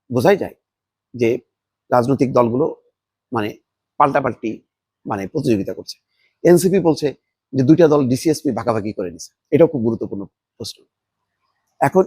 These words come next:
এই অবস্থায় সরকার যেমন চাপে পড়লো যে তার উপদেষ্টা পরিষদের সদস্যদের ব্যাপারে অভিযোগ, তাহলে,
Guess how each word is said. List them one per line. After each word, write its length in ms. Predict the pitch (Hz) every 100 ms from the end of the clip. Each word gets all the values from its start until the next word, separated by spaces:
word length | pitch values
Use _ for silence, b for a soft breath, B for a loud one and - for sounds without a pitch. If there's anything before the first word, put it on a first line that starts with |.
| -
এই 60 | 151
অবস্থায় 400 | 151 170 - 131 - 160
সরকার 180 | 147 151
যেমন 140 | 147
চাপে 220 | 139 131 120
পড়লো 200 | 117 120 - _ _ _ _
যে 80 | 123
তার 140 | 135 131
উপদেষ্টা 320 | 120 117 -
পরিষদের 520 | 135 123 - 120 117 107 _ -
সদস্যদের 400 | 110 - 117 110
ব্যাপারে 220 | 113 113
অভিযোগ, 280 | 110 107 107 _ _ _ _ _ _ _ -
তাহলে, 220 | 135 123